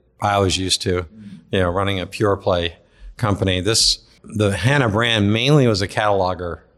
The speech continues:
at start, then did retail, then added the site. But the, the site and sort of the digital eco structure,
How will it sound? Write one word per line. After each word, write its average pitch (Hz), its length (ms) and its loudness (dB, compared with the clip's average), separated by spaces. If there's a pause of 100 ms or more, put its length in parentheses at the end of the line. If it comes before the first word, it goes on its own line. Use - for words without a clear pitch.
(300)
at 95 200 -2
start, 85 500 0 (480)
then 117 340 2
did 110 180 2
retail, 95 600 -2 (600)
then 113 240 2
added 98 420 -2
the - 80 -8
site. 85 420 0 (680)
But 95 480 0 (220)
the, 95 440 2
the 95 160 -4
site 120 440 0
and 98 460 -4
sort 107 200 0
of 101 120 2
the 90 300 0 (120)
digital 107 420 2
eco 98 400 -2
structure, 90 720 -2